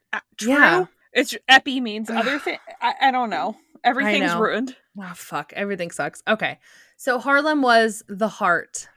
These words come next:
Speaker 2: That's it. The heart of the Renaissance. So fun fact, the Harlem Renaissance also inspired Black writers from African and Caribbean colonies who were living in Paris at the time.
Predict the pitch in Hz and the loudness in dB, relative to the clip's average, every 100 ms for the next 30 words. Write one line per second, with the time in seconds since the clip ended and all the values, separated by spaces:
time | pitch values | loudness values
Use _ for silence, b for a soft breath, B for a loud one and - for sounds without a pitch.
0 | _ - 185 180 143 143 _ 226 220 - | _ -2 0 0 -4 -10 _ -2 -2 2
1 | 220 190 190 - _ - 202 180 196 180 | 0 2 -2 -14 _ -4 -4 -2 -4 -2
2 | 180 180 _ _ 175 107 - - - - | -4 -6 _ _ -4 -4 -10 -14 -16 -20
3 | B B B B - 247 240 294 349 233 | B B B B 0 2 4 2 2 2
4 | 190 220 247 226 247 254 254 254 240 - | 2 2 0 2 2 0 0 0 -2 -2
5 | - 240 277 226 240 - 208 208 185 196 | -2 0 0 -4 -4 -4 -4 -4 -6 0
6 | 185 208 202 190 196 196 - 185 - 185 | 0 0 -6 -4 -4 -8 -8 -10 0 0
7 | - 220 220 208 _ 208 226 - 233 214 | 0 -8 -6 -6 _ -4 -4 -6 -4 -4
8 | 196 196 185 - 196 208 185 185 175 208 | -4 -8 -10 -6 -4 -4 -6 -8 -6 -8
9 | 175 190 185 190 185 180 180 170 175 160 | -6 -6 -4 -6 -6 -8 -6 -4 -4 -6
10 | 160 - - 87 | -10 -10 -10 -10